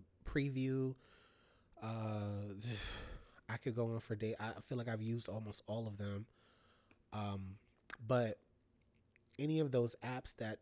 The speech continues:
allow you to schedule your post on Instagram, you have to have a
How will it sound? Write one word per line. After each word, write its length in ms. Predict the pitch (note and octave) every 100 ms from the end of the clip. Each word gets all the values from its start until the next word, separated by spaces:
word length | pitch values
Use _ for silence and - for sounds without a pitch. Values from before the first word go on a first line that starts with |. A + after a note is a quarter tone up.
| -
allow 360 | G#2+ A2 A2
you 240 | A#2 A2 A2+
to 240 | - A2+
schedule 580 | - - A2+ A2 A#2 A2
your 160 | G#2 G2
post 500 | - C3 C3+ - A#2
on 120 | G2+
Instagram, 720 | G#2+ - G#2 G2+ G2 G2 G#2 - - - - _ - _ _ -
you 200 | A2+ A2+ -
have 260 | C#3 B2 -
to 100 | A#2
have 320 | - G#2+ G#2 -
a 160 | G#2